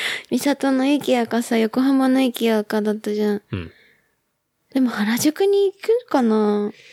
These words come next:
Speaker 2: 原宿に
Speaker 1: でも、
Speaker 2: 来るみたいだよ。
Speaker 1: でも配送してもらえばいいのか。
Speaker 2: そう。まあ、配送サービスお願いすればいいし。
Speaker 1: 確かにね。
Speaker 2: うん。
Speaker 1: でも車では行きにくくなるよね。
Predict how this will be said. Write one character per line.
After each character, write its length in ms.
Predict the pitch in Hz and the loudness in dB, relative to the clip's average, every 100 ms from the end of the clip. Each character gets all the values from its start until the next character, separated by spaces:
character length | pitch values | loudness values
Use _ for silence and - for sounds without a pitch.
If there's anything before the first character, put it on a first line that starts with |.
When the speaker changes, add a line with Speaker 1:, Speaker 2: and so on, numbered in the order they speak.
| - _ | -20 _
Speaker 2:
原 340 | - 110 101 | -6 -2 -2
宿 280 | 90 95 - | -2 -6 -6
に 240 | 82 78 - _ _ - | -6 -6 -8 _ _ 0
Speaker 1:
で 140 | 302 | 4
も、 240 | 285 277 | 6 6
Speaker 2:
来 80 | 262 | 4
る 80 | 92 | 2
み 80 | - | -4
た 120 | - | -8
い 60 | - | -10
だ 80 | |
よ。 140 | - - _ _ _ _ _ _ _ _ _ _ _ - | -14 -18 _ _ _ _ _ _ _ _ _ _ _ -2
Speaker 1:
で 60 | |
も 100 | 302 | -2
配 240 | 254 285 285 | 0 0 0
送 180 | 311 302 | 0 0
し 60 | |
て 100 | - | 0
も 120 | 320 | 0
ら 80 | 330 | 2
え 60 | 311 | 0
ば 100 | 262 | 0
い 40 | 233 | 0
い 20 | |
の 100 | 220 | -2
か。 280 | - - - _ | -4 -8 -10 _
Speaker 2:
そ 300 | - 127 98 | -4 -2 -2
う。 20 | 98 | -2
ま 120 | 117 | -4
あ、 20 | |
配 240 | - 117 | -2 -2
送 560 | 113 127 120 117 113 117 | 0 2 4 6 4 0
サ 200 | - 131 | 2 4
ー 60 | 101 | 4
ビ 80 | 87 | 2
ス 340 | - 87 - - | -4 -6 -8 2
お 60 | 120 | 2
願 220 | 107 95 | 4 2
い 40 | |
す 160 | - 104 | 0 -2
れ 80 | 87 | -2
ば 120 | 82 | -4
い 160 | 85 | -4
い 40 | 78 | -4
し。 560 | - - - 131 92 - - - - - - | -2 0 2 2 2 -6 -16 -16 -18 -16 -8
Speaker 1:
確 360 | 277 277 - | -4 -4 -2
か 120 | 403 | 0
に 220 | 349 240 220 | 0 2 2
ね。 480 | 220 226 220 226 - | 2 2 2 -2 -6
Speaker 2:
う 60 | - | -10
ん。 260 | 87 92 - _ _ _ _ _ _ _ - - | -8 -12 -20 _ _ _ _ _ _ _ -20 -6
Speaker 1:
で 80 | 302 | -2
も 100 | 269 | 0
車 420 | - 302 359 440 | 0 2 2 2
で 120 | 480 494 | 2 2
は 80 | 302 | 0
行 80 | |
き 120 | - 269 | 0 -2
に 120 | 269 | -2
く 100 | - | -2
く 80 | 269 | 0
な 160 | 269 | 2
る 220 | 254 208 - | 2 0 -2
よ 140 | 208 | -2
ね。 300 | 208 208 220 | 0 0 -2